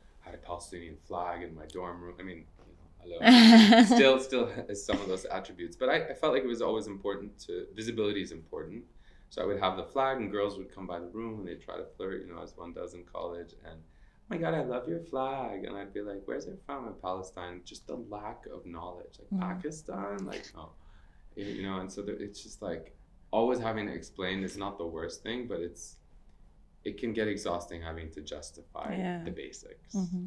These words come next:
Speaker 1: you know, that we
Speaker 2: Mm.
Speaker 1: exist, that, you know.
Speaker 2: We deserve basic human rights.
Speaker 1: Exactly.
Speaker 2: <laughs>
Speaker 1: The whole shebang.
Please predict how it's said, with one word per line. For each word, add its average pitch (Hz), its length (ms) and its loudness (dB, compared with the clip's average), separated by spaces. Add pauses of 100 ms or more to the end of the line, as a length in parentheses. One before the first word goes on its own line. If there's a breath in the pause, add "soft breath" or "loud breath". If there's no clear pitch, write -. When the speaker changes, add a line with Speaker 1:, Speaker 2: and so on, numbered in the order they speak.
Speaker 1:
you - 100 -16
know, - 140 -18 (160)
that 180 160 -4
we 80 160 -4
Speaker 2:
Mm. 78 40 -8
Speaker 1:
exist, 120 760 -6 (720 soft breath)
that, 82 340 -6 (100)
you 76 60 -16
know. 73 60 -16 (380)
Speaker 2:
We 170 120 -14
deserve 160 460 -16
basic 165 320 -10
human 170 240 -8
rights. 277 580 0
Speaker 1:
Exactly. - 300 -8 (140)
Speaker 2:
<laughs> 240 160 -10
Speaker 1:
The 127 100 -10
whole 98 180 -14
shebang. 85 400 -20